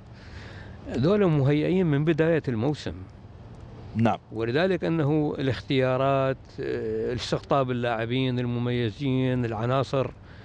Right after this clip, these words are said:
Speaker 1: الجيدة، التوليفة، طريقة اللعب، هذه كلها من بداية الموسم إلى أن وصلوا لهذه المرحلة.
Speaker 2: صحيح.
Speaker 1: الآن مثل ما تفضل أبو محمد، الآن الأجواء كلها م-، آه، مناسبة للفريقين.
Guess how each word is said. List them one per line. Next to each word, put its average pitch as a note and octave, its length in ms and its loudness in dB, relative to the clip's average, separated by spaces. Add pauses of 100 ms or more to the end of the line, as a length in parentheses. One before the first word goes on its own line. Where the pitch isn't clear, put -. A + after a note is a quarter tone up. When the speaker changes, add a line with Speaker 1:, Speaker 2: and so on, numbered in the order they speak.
(260)
Speaker 1:
الجيدة، C3 880 0
التوليفة، C#3 960 0 (520)
طريقة C#3+ 420 2
اللعب، C#3+ 500 2
هذه F#3 160 0
كلها F#3 280 -2
من F3 160 2
بداية F3+ 400 2
الموسم D3 600 0
إلى F3+ 240 0
أن G3 220 0
وصلوا F#3 420 0
لهذه E3+ 380 2
المرحلة. D3+ 480 -2 (180)
Speaker 2:
صحيح. A2+ 400 -2
Speaker 1:
الآن F3+ 220 4
مثل F3 200 0
ما E3+ 160 2
تفضل F3 360 0
أبو C3 120 -2
محمد، E3+ 480 0 (400)
الآن E3+ 320 2
الأجواء D3+ 440 4
كلها F3+ 320 2
م-، E3+ 160 -2 (600)
آه، A#2+ 380 0 (500)
مناسبة D3 560 2
للفريقين. A#2+ 640 -2